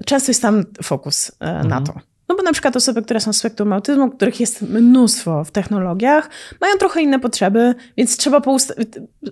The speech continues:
Speaker 1: cała ta zabawa polega na tym, jak, nie jak dostosować te osoby do świata, tylko jak poustawiać ten świat, żeby t-,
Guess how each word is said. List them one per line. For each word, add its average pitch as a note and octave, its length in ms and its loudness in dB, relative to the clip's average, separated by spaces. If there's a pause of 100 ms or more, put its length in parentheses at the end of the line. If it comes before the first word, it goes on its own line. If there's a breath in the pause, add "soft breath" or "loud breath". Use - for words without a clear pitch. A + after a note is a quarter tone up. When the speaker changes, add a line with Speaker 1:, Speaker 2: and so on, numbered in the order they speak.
(180)
Speaker 1:
cała D4 220 4
ta B3+ 80 2
zabawa B3 340 4
polega A#3+ 220 2
na A#3+ 100 4
tym, A#3 100 2
jak, B3+ 120 0 (240)
nie C4 360 0
jak B3+ 180 4
dostosować A3+ 680 2
te G3 200 2
osoby F3+ 280 -2
do G3 80 2
świata, B3+ 300 2
tylko B3 140 2
jak A3 120 2
poustawiać B3+ 440 2
ten A#3+ 100 2
świat, A3+ 220 2
żeby A3 180 -2
t-, - 140 -10